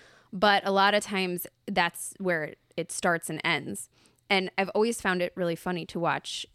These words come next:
my dad because you have always found a way, even if it was something like a drone.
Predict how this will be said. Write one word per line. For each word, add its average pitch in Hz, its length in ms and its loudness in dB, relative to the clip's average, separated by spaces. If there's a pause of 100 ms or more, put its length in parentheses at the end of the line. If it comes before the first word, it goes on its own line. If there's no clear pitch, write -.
(280)
my 175 160 -4
dad 170 440 0
because 170 500 -4
you 208 300 -2
have 180 460 2 (140)
always 247 420 4
found 196 260 2
a 180 40 6
way, 160 460 4
even 233 340 0
if - 120 -4
it 247 100 -2
was 196 140 0
something 185 540 -2
like 185 380 2 (420)
a 208 60 2
drone. 180 560 -2